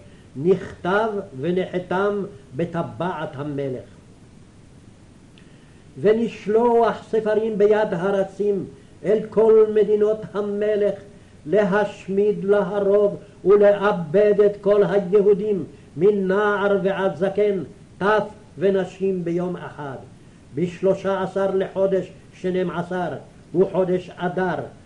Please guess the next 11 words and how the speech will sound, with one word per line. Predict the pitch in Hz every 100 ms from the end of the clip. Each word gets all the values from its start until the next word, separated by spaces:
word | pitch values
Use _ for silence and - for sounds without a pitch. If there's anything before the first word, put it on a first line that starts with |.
| - 151
ושללם | 175 175 190 180 170 170 165 156 -
לבוז. | 139 151 147 147 110 - - - - - - - -
פת | 220 220
שגן | - 240 214 196
הכתב | 214 - 202 208 220 208
להינתן | 196 180 202 196 185 202 202 196 185 - - - 127
דת | 180 220 233 - - -
בכל | 139 147 208 214
מדינה | 208 196 202 208 208
ומדינה, | 202 202 185 190 170 123 - - - - 135
גלוי | 185 220 247 220